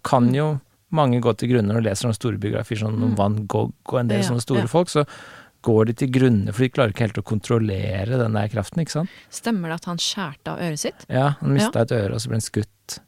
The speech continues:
Speaker 1: Litt
Speaker 2: Å, ja.
Speaker 1: sånn uklart om han skjøt seg selv, ikke om han daua da, til slutt. Litt
Speaker 2: Ok.
Speaker 1: sånn halvveis selvmord.
Speaker 2: Hm.
Speaker 1: Men
Speaker 2: Ja.
Speaker 1: han skjærte av seg øret, ja, og sendte det i posten, tror jeg,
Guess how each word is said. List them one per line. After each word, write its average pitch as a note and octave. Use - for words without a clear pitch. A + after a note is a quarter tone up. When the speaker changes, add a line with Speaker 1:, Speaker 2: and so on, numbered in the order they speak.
Speaker 1:
Litt A#2+
Speaker 2:
Å, G#3
ja. A#2
Speaker 1:
sånn A2+
uklart F2+
om G2+
han G#2
skjøt F#2
seg G#2
selv, G2
ikke -
om A2
han G#2+
daua G#2
da, A#2
til A#2
slutt. -
Litt A#2
Speaker 2:
Ok. B3
Speaker 1:
sånn G2+
halvveis G2+
selvmord. G#2
Speaker 2:
Hm. E3
Speaker 1:
Men -
Speaker 2:
Ja. C3
Speaker 1:
han C#3+
skjærte -
av F#2+
seg B2+
øret, F#2+
ja, G#2
og C3+
sendte B2
det A2
i A#2+
posten, -
tror D3
jeg, A3